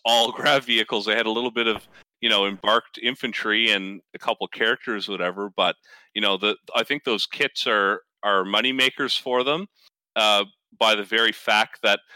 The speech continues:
they're just a really neat kind of idea. Whether, whether or not you, you like the specific aesthetic that they're going with, um, your average dude, like, you're not, not to say that forty K players are,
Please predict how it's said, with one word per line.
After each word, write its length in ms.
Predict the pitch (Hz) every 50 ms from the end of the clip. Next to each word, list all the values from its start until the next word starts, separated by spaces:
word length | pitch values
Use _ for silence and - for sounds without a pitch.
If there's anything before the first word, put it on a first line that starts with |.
| - _ _
they're 140 | 120 117 113
just 340 | - - 202 226 - - 123
a 80 | 107
really 360 | 101 95 104 110 110 107 104
neat 360 | 101 101 98 104 113 120 120 - _ _ _
kind 200 | - 131 120 110
of 80 | 104 101
idea. 400 | 101 98 95 - 120 123 120 110
Whether, 300 | 117 131 139 139 143 135
whether 360 | 139 147 160 175 165 156 143
or 60 | 131
not 260 | 131 131 131 135 120
you, 380 | 120 113 113 113 110 107 107 101 - _ _ _ _ _ _ _ _ _
you 180 | 113 117 117
like 280 | 110 110 120 131 - -
the 260 | 131 117 107 107 98 -
specific 800 | - - - - - - 120 - - - 147 139 - 143 127 - -
aesthetic 500 | 101 - - - 120 117 120 127 - -
that 160 | - 113 - -
they're 140 | 113 104
going 360 | 98 110 110 110 113 113 113 113
with, 220 | 113 113 110 - - _ _ _ _ _ _ _ _ -
um, 560 | 101 101 98 98 92 92 92 87 87 85 - _ _ _ _ _ _ _ _ _ _ _ _ _ _ _ _
your 220 | 123 117 113 113 - -
average 640 | 110 117 123 123 120 117 127 123 110 - - - -
dude, 440 | - 110 110 117 123 131 147 175 175 160 117
like, 240 | 117 104 95 - -
you're 180 | 107 101 98 - - _ _ -
not, 260 | 131 151 156 147 - 135
not 200 | 143 165 156 -
to 80 | - 135
say 200 | - - 147 143
that 140 | 127 123 -
forty 320 | - - 135 127 127 120
K 160 | - - 127 113
players 440 | - - 127 120 117 113 113 104 117
are, 200 | 107 104 104